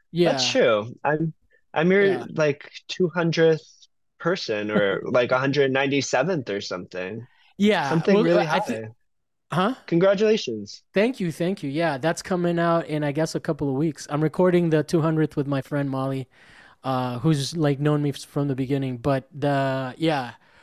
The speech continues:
Speaker 1: we're recording that, like, the week that it comes out, I think.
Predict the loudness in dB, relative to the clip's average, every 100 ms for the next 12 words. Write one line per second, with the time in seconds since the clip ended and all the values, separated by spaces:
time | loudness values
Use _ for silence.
0 | _ -6 -2 0 2 2 4 2 0 0
1 | -2 -2 -4 -10 -6 0 2 0 -2 0
2 | 0 0 -2 -4 -2 -2 -2 -2 -4